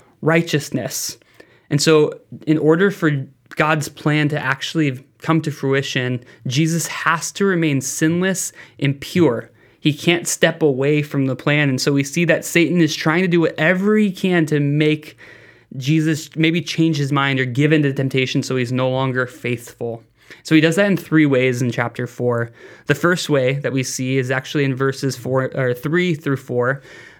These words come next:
uh, where, uh, as Jesus is hungry, Satan tempts Jesus to turn rocks into bread,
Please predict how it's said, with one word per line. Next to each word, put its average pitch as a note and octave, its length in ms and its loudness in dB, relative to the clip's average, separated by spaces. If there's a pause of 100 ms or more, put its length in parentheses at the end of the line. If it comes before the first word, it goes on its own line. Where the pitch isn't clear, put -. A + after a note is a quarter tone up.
uh, B2 200 0
where, C3 520 0 (160)
uh, B2+ 280 -2 (520)
as C#3+ 320 2 (220)
Jesus C#3+ 360 0
is C#3 140 -2
hungry, D3 580 0
Satan D3 580 -2 (380)
tempts D3+ 320 -2
Jesus D#3 540 0
to D3 240 0
turn C#3+ 440 0
rocks C3+ 440 -2
into D3 280 -2
bread, C#3 400 -4